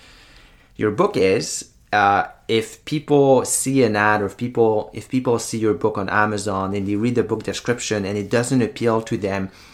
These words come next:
then you're not going to sell any copies. And if you don't sell any copies,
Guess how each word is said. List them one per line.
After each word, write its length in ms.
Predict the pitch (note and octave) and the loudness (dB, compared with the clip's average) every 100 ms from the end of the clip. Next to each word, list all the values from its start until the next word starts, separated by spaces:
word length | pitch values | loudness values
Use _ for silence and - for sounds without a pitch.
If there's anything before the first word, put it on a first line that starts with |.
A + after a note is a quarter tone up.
| - | -18
then 160 | - B2 | -2 2
you're 140 | A#2+ | 2
not 260 | A2+ A2+ A#2+ | 2 2 2
going 220 | A#2 A2 | -2 -2
to 80 | G#2 | -4
sell 420 | - G#2 G2+ G2 | -4 -4 -4 -4
any 300 | - G#2+ G2 - | -6 -8 -8 -10
copies. 840 | - D3+ F3 - G#2+ B2 - - - - - | 0 2 2 0 -4 -4 -6 -12 -16 -20 -6
And 120 | A#2+ | -4
if 100 | - | -2
you 60 | B2+ | -2
don't 340 | B2 A#2 B2+ | 2 2 0
sell 260 | - C#3+ C3 | 0 -2 0
any 180 | A#2+ A2+ | -2 -2
copies, 720 | - D#3 F3 - A#2+ C#3+ - | -2 0 0 0 -2 -2 -6